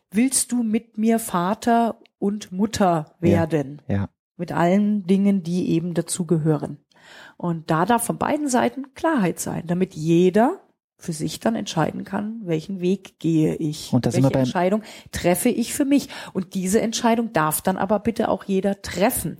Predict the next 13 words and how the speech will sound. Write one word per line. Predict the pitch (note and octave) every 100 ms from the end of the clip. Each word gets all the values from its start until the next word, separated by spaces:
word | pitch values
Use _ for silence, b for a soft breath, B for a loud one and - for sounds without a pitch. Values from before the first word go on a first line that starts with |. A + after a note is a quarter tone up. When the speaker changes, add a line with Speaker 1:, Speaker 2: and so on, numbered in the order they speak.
| B
Speaker 2:
Ja. | A2 A2
Speaker 1:
Weil | - F3+
was | F3+ G3
dann | G3
auch | - F3
eben | - G#3+
manchmal | G#3+ A3+ A3+
passiert, | A3 A3+ - A3+ A3+
ist, | - F#3+
dass | F#3
eben | G3
vielleicht | F#3+ F#3 F3+ A3 -
dann, | A3 G#3+